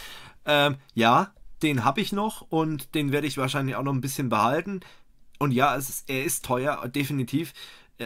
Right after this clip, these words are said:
aktuell lohnt das sich für mich halt nur, weil ich ihn halt auch ein bisschen als D-S-L-Ersatz benutze, weil halt hier das Internet so schlecht ist.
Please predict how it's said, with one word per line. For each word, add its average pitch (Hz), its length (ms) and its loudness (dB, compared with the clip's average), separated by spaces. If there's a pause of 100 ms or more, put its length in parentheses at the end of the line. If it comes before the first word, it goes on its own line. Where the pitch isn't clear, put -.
aktuell 151 440 2
lohnt 160 260 2
das 151 120 0
sich 156 140 -4
für 147 100 0
mich 151 220 2
halt 147 140 2
nur, 147 180 2
weil 131 140 0
ich 135 120 -4
ihn 127 140 -4
halt 127 160 0
auch 120 160 -4
ein 123 80 -2
bisschen 120 300 -6
als 113 420 -4
D-S-L-Ersatz 143 2000 -4
benutze, 143 500 -4
weil 123 160 0
halt 120 160 -2
hier 127 120 0
das 110 140 -4
Internet 143 400 -2
so 127 120 -8
schlecht 139 340 -4
ist. 147 220 -6